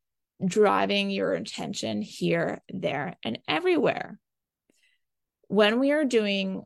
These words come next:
work, whether it's at school or in the office, it means that we're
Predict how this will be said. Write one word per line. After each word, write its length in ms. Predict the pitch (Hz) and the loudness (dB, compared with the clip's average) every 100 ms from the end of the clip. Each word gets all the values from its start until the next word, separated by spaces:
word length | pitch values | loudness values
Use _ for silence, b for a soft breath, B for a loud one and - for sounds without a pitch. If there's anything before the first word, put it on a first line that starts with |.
| _ | _
work, 640 | - 151 - 180 180 - - | -10 -8 -2 2 4 2 -6
whether 300 | 247 196 - | -2 0 0
it's 180 | - - - | -2 -6 -12
at 300 | - 170 - | -4 -2 -2
school 720 | - - 180 180 185 277 349 - | -4 -2 4 4 4 2 -2 2
or 400 | 190 175 190 190 - | 2 4 0 -4 -6
in 180 | 226 | -4
the 160 | 226 208 | -4 -2
office, 720 | 208 262 302 - - 240 - b b b | 0 -2 -2 -4 -4 -6 -8 b b b
it 140 | - - | -6 -2
means 400 | 247 254 285 294 | 0 0 -2 -4
that 240 | - 240 | -2 -2
we're 180 | 226 | 0